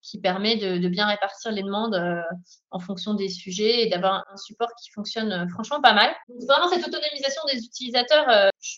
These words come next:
je trouve que c'est quelque chose qu'on a pas mal réussi. Un deuxième point qui a, qui a pas mal fonctionné, c'est la formation de, d'à peu près mille cinq cents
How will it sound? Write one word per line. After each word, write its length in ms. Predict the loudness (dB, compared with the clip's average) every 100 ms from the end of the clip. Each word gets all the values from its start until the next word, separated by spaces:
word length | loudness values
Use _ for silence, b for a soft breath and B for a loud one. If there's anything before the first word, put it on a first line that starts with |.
| -14
je 100 | -14
trouve 200 | -16 -12
que 40 |
c'est 140 | -8 -4
quelque 160 | -6
chose 180 | -8 -10
qu'on 140 | -4
a 80 | -2
pas 160 | 2 4
mal 200 | 4 4
réussi. 520 | 2 0 0 0 0 B B
Un 180 | -8 -6 -2
deuxième 480 | -2 4 4 4 2 -2
point 160 | 0
qui 120 | 6
a, 200 | 8 8
qui 80 | 6
a 60 | 2
pas 100 | 2
mal 180 | 2 0
fonctionné, 360 | -4 2 2
c'est 140 | 4 4
la 120 | 6
formation 500 | 6 4 2 -2 -2
de, 220 | 4 4
d'à 120 | 4
peu 100 | 2
près 160 | 0 0
mille 160 | -2
cinq 140 | -2 -2
cents 160 | 0